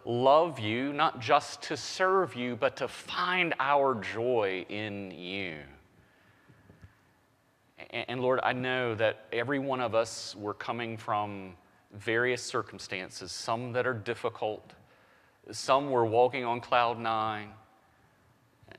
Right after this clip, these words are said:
and many of us are just in that mundane stage. Uh, would you meet us right where we are to give us what we need today so that we will exude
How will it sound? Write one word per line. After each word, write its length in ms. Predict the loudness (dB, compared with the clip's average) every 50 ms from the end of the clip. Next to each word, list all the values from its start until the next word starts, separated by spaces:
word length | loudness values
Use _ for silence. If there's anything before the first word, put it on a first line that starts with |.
| _ -12
and 260 | -10 -8 -6 -4 -2
many 200 | 0 0 2 2
of 120 | 2 4 4
us 160 | 2 2 2
are 80 | -2 -2
just 260 | -2 -2 -4 -4 -6
in 100 | -4 -2
that 160 | -2 -2 -2
mundane 640 | 0 0 0 0 0 -2 -2 -4 -4 -4 -6 -8
stage. 760 | -8 -8 -4 -2 -2 -2 -2 -4 -6 -10 -14 -14 -14 -14 -14 -14 _ -20 -20 -20 -20 -20 _ _ _ _ -14
Uh, 60 | -12 -6
would 200 | -4 -4 -2 -2
you 100 | -2 -2
meet 400 | -2 -2 0 0 2 2 4 4
us 240 | 2 2 2 -4 -6
right 460 | -4 -2 0 2 2 2 2 0 -2
where 200 | 2 4 4 4
we 200 | 4 2 2 0
are 480 | 0 0 0 0 0 -2 -4 -6 -10 -12 -18 -20 -20 _ -20 _ _ _ _ _ _ _ _ _ _ _ _ _ _ _ _ _ _ _ _ _ _ _ _ _ _ _ _ _ _
to 140 | -8 -8
give 340 | -6 -6 -2 4 4 4 4
us 200 | 4 0 0 -2
what 200 | 0 2 2 2
we 160 | 2 0 -2
need 340 | -2 -2 -4 -4 -4 -6 -6
today 560 | -6 -8 -6 -4 -4 -4 -4 -6 -8 -12 -14 -18 -20 -20 _ _ _ _ _ _ _ _ _ _ _ _ _ _ _ _ _ _ _ _ _ _
so 460 | -12 -10 -10 0 2 4 4 4 4
that 380 | 4 4 4 2 0 -2 -8 -6
we 340 | -2 -2 0 0 0 -2
will 420 | -2 2 2 4 4 4 2 0 -4 -12 -20 -8 -4
exude 1040 | -4 -4 -4 -6 -10 -10 -8 -6 -4 -2 -2 -2 -4 -4 -6 -8 -10 -10 -12 -14